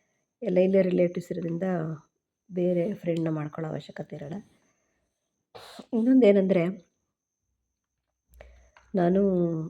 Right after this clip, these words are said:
ಬ್ಯಾಂಗ್ಳೂರಲ್ಲಿದ್ದಾಗ ಅವಾಗಿನ ಚಿಕ್ಕ ಏಜಲ್ಲ, ನಾನು ಇದೇ ಫ್ರೆಂಡ್ಗಳನ್ನ ಮಾಡ್ಕೊಂಬಿಡ್ತಿದ್ದೆ. ಆಮೇಲೆ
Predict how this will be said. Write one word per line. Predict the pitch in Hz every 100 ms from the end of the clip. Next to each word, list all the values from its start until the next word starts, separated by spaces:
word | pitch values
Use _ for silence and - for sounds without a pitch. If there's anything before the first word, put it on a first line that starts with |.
| - _ _ _ _ _ _ -
ಬ್ಯಾಂಗ್ಳೂರಲ್ಲಿದ್ದಾಗ | 180 175 185 185 185 180 269 196
ಅವಾಗಿನ | 185 165 170 180 185 175 175 _ _ _ _ _ _
ಚಿಕ್ಕ | _ -
ಏಜಲ್ಲ, | 190 170 165
ನಾನು | 165 165 165 165 - _
ಇದೇ | 185 190
ಫ್ರೆಂಡ್ಗಳನ್ನ | - 180 180 180 180 175
ಮಾಡ್ಕೊಂಬಿಡ್ತಿದ್ದೆ. | 160 156 165 156 - 180 - _ _ _ _ _ _ _ _ _ _ _ _ _
ಆಮೇಲೆ | 202 190 185 185 175